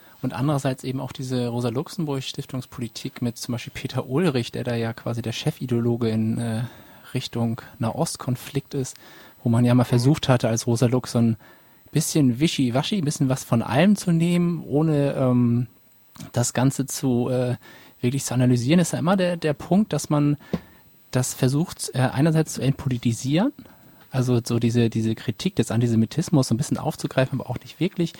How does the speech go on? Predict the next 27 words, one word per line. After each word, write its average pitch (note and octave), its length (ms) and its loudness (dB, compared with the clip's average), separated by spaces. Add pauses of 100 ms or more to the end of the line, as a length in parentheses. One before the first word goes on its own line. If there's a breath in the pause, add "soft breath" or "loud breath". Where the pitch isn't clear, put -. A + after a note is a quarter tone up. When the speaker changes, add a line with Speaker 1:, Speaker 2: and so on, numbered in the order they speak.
(420 loud breath)
Speaker 1:
so - 140 -2
ein C3 40 4
bisschen D3 300 6
sich, C3 280 0
äh, B2 180 0
einerseits B2+ 480 0
zu - 80 -6
immunisieren B2+ 420 4
auf G3 120 4
der E3 100 -4
einen D#3 160 2
Seite, D#3 300 2 (420 loud breath)
aber E3+ 440 6
dann D3+ 160 4
über, C#3 480 2
ähm, C3 320 6
den, B2 200 2
den B2 160 0
anderen D3+ 260 4
Weg E3 160 2
herum C#3+ 220 2
will C#3+ 80 2
ich - 160 -4
immer F#3 240 6
wieder F3 240 2
auch, D3+ 320 -2
ähm, C3 560 2